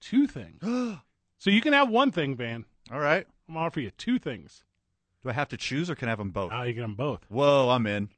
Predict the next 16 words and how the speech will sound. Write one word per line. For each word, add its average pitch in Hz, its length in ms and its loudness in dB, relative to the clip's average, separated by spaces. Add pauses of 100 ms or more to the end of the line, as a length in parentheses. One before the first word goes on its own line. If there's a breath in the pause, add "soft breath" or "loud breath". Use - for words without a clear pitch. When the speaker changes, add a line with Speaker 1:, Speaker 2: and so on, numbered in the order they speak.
Speaker 1:
So 170 120 -10
you 240 220 2
can 151 540 2 (2500)
be 175 340 4
the 156 140 2
color 185 260 6
commentator 160 500 2
for 139 100 -6
Thursday 165 260 0
Night 151 160 -2
Football 151 260 0
alongside 135 380 -4
Al 139 160 -2
Michaels 131 420 -8
and 240 220 -8
Speaker 2:
Come 277 120 -6